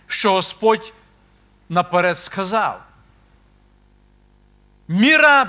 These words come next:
беззаконня Амореїв ще не наповнилася, щоб їх звідти вивести і завести в їх в ту землю, де міра беззаконня наповнилась. Ще вона не наповнилася.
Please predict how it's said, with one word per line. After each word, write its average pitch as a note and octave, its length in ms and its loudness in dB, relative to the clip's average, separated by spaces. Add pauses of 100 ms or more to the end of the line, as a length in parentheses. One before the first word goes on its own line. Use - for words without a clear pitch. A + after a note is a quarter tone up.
(140)
беззаконня C4+ 680 4
Амореїв C4 680 4
ще C4 240 2
не C#4 120 2
наповнилася, A3+ 1080 2 (520)
щоб F#3+ 360 2
їх A3+ 160 2
звідти G#3 420 -4
вивести C4 540 -2
і B3 100 -4
завести F3+ 560 -2
в E3+ 40 -10
їх E3 260 -10 (200)
в - 60 -20
ту A#3+ 160 -10
землю, F#3+ 500 -2
де E3 200 -4
міра F3 580 -2 (240)
беззаконня D#3 760 -4
наповнилась. F3+ 680 -8 (140)
Ще - 240 -4
вона D#3 220 -4
не G3 120 0
наповнилася. A#3 800 -4